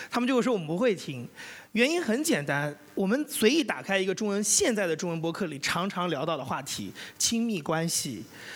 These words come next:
女性，这些对于一个十六到十八岁的年轻人来说，真的离得太远了。但是他对于那些二十六到三十岁的新一线、新一线城市的人来讲，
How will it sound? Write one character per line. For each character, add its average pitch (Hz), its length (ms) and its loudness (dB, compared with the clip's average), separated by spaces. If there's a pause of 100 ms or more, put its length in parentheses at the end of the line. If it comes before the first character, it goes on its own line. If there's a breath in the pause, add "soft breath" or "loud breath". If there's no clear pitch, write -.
(360 loud breath)
女 202 220 0
性， 165 540 0 (500 loud breath)
这 381 100 2
些 349 140 6
对 359 180 6
于 285 40 6
一 294 100 4
个 320 100 6
十 - 220 4
六 302 180 4
到 269 140 4
十 - 160 0
八 285 160 4
岁 339 180 -2
的 208 100 0
年 190 180 0
轻 262 160 -2
人 226 60 0
来 180 120 0
说， 208 220 0
真 285 160 0
的 254 80 2
离 180 120 -4
得 226 80 2
太 311 240 -2
远 190 280 -2
了。 87 180 -12 (400 loud breath)
但 294 140 6
是 294 100 4
他 247 140 6
对 285 160 6
于 277 80 2
那 277 120 2
些 254 120 2
二 302 120 4
十 285 120 2
六 285 160 4
到 247 100 2
三 302 220 0
十 269 100 0
岁 202 200 0
的 127 260 -6 (240)
新 240 300 0
一 226 100 0
线、 214 180 -2
新 226 200 2
一 226 40 4
线 220 180 2
城 160 220 -2
市 202 140 0
的 165 100 0
人 147 140 -2
来 160 140 0
讲， 147 200 -4